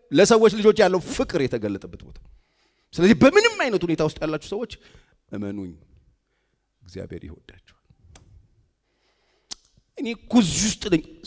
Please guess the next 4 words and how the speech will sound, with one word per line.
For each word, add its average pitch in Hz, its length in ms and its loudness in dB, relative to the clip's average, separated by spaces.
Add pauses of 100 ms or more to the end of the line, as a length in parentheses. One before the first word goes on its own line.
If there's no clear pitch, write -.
(420)
በሱ 170 420 0
አይለካም። 156 580 -2 (1700)
እኔ 214 140 6
እኮ 311 160 2